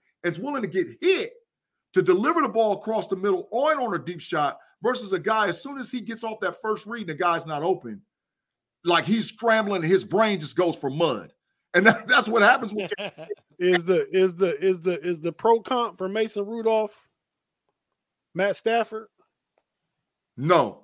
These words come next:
Speaker 1: Y-, oh, no, no, no, no. I
Speaker 3: <laughs>
Speaker 1: say
Speaker 3: I
Speaker 1: more
Speaker 3: know,
Speaker 1: like
Speaker 3: that's,
Speaker 1: a
Speaker 3: that's, that's, that's too much.
Speaker 1: Yeah, I say maybe like a watered down Joe Flacco. Like a watered down
Speaker 3: Okay.
Speaker 1: Joe Flacco. That, that's what I say.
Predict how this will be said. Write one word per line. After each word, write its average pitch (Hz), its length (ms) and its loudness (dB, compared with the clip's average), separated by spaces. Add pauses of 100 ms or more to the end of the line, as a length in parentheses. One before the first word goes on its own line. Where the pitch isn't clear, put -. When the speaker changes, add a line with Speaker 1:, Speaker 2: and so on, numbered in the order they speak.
Speaker 1:
Y-, 240 160 -6 (180)
oh, 220 220 8
no, 185 340 0 (140)
no, 131 400 -6
no, 104 340 -8
no. 120 120 -6
I 214 260 6
Speaker 3:
<laughs> - 0 -
Speaker 1:
say 254 200 -2
Speaker 3:
I 233 100 2
Speaker 1:
more - 20 -2
Speaker 3:
know, 214 160 2
Speaker 1:
like 208 120 4
Speaker 3:
that's, 226 120 2
Speaker 1:
a 208 80 2
Speaker 3:
that's, 220 180 4 (100)
that's, 220 220 2
that's 226 300 0
too 226 180 -4
much. 170 600 -6 (220)
Speaker 1:
Yeah, - 220 2
I 285 160 8
say 285 300 2
maybe 269 420 0
like 247 320 2
a 175 80 2
watered 220 480 0
down 240 440 -2 (160)
Joe 233 240 -4
Flacco. 247 640 -2 (1400)
Like 339 160 -2
a 320 40 -6
watered 254 360 0
down 247 220 -2
Speaker 3:
Okay. 233 80 -4
Speaker 1:
Joe 240 120 -4
Flacco. 254 540 -6 (560)
That, 190 160 -4
that's 226 200 -2
what 196 80 -6
I 240 80 -2
say. 208 360 -8